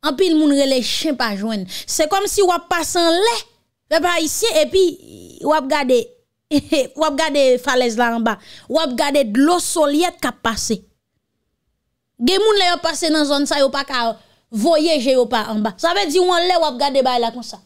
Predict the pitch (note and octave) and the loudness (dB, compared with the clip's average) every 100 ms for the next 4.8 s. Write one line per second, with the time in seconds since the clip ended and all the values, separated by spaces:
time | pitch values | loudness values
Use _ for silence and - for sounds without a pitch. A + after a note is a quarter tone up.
0 | _ C4 C#4 D4 C4+ B3 A3 G3+ A3 A3 | _ -4 -4 -4 -4 -2 -2 -2 -4 -4
1 | A3 - C4 A3 G#3+ G3 A#3 A#3 G#3+ G#3 | -8 -8 -10 -8 -8 -4 -4 -4 -4 -4
2 | D4 F4 C#4 C#4+ - - - - B4+ B4+ | -6 -6 -4 -4 -4 -12 -6 0 0 0
3 | F#4 - A#4 G#4+ G4+ G4+ F4 D#4+ D#4 G4 | -2 0 2 2 2 2 2 2 2 0
4 | - _ - C4+ A#3 - F4 | -2 _ -4 -4 -2 -2 -2